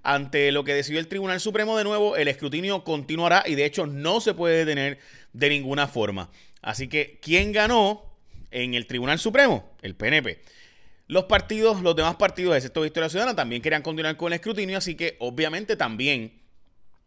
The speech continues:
ganan los otros partidos en el sentido de que querían seguir con el escrutinio. En cuanto a las listas que se van a estar entregando, bueno, pues se van a usar las listas en la mesa, en esa mesa con cuatro maletines,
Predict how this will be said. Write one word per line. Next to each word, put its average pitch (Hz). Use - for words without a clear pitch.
ganan 117
los 131
otros 117
partidos 143
en -
el 165
sentido 131
de 143
que 135
querían 120
seguir 131
con 143
el 139
escrutinio. 120
En 151
cuanto 151
a 151
las 143
listas 175
que 123
se 127
van 127
a -
estar 165
entregando, 180
bueno, 131
pues 110
se 113
van 113
a 143
usar 165
las 170
listas 202
en 156
la 143
mesa, 160
en 117
esa 170
mesa 131
con 113
cuatro 147
maletines, 180